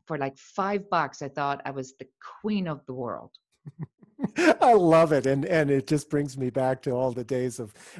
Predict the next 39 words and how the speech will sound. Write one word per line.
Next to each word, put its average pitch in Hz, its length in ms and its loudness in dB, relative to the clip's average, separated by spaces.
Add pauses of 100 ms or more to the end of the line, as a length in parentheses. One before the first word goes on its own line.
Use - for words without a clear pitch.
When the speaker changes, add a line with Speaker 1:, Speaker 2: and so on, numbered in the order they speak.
Speaker 2:
think-, - 380 -6
seeing 143 300 -2
all 131 140 2
those 123 220 -4
posters 131 480 -8
all 123 180 0
over 123 160 -6
the 117 80 -2
wall. 123 320 0
Speaker 1:
<laughs> - 40 -20 (840)
Speaker 2:
How 427 80 6
did 453 160 8
those 339 240 6
posters 190 420 2
get 156 300 2
there? 123 200 2
And 123 120 -4
now, 156 260 4
now 151 240 4
you've, 147 380 0
you've, 135 340 -10
uh, 123 120 -4
told 135 320 -4
me. 120 100 -8
I 120 100 -6
love 123 320 -6
that 120 220 -12
story. 151 760 -8 (400)
<laughs> - 380 -16
Speaker 1:
I 175 220 -2
was 180 240 -4
the 170 100 -14
distributor. 156 800 -12
I 156 140 -2
made 156 260 -8
sure 165 240 -6
you 156 160 -8
got 156 300 -4
it. 151 200 -8